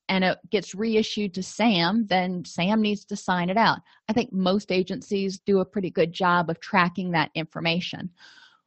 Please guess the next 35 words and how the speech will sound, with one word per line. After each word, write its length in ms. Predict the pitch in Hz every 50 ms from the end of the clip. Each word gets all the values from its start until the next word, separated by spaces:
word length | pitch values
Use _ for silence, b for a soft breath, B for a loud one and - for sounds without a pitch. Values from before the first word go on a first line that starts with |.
| _ _
You 180 | - 220 214 202
also 320 | 208 214 233 - 269 240
need 260 | 226 220 208 208 202
to 120 | - 214 180 - _ _
track 420 | - - - 214 202 202 202 - - - _ -
when 380 | 190 175 170 202 208 220 220 214
that 180 | 196 202 - -
in-, 160 | 190 196 - - _ - 175
that 280 | 185 185 170 165 - - _ _ _
particular 600 | 233 214 - - 262 247 262 - 214 202 196 185
device 500 | 180 190 180 190 185 185 190 196 - -
is 120 | - 202 -
taken 360 | - - 226 202 - 220 196
out 160 | 190 190 180
of 100 | 180 175
service 520 | - - - 220 214 208 175 190 196 - - -
and 100 | 196 202
how 260 | - - 226 226 226
it's 200 | 208 - - -
destroyed. 640 | - 208 196 - - - 185 160 139 90 87 87 - _ _ _ _ _ _ _ _ B B B B B B -
Um, 480 | 185 180 170 147 98 - 65 - - - _ _ _ _ _ _ _ _ - B B B B B B B B B -
implement 520 | 277 320 302 349 359 359 311 - - _
technical 340 | - - - 285 320 - 294
policies 540 | 254 320 254 262 254 262 254 285 262 247 254
and 80 | 247
procedures 520 | 247 247 226 - - 220 220 220 214 226 - -
for 140 | - - - _ _ _ -
electronic 640 | 202 214 214 208 - - 269 247 254 262 269 262
information 580 | - 233 254 - 240 233 214 208 226 - 247 226
systems 560 | - - 208 202 - - - 190 196 190 180
that 140 | - 202 -
maintain 600 | - 214 226 233 254 - - 240 214 220 226 233
protected 440 | - 233 - - 214 196 - - 214
health 240 | - 214 190 202 -
information 720 | 185 190 - 196 190 180 165 160 175 - 190 170 175 175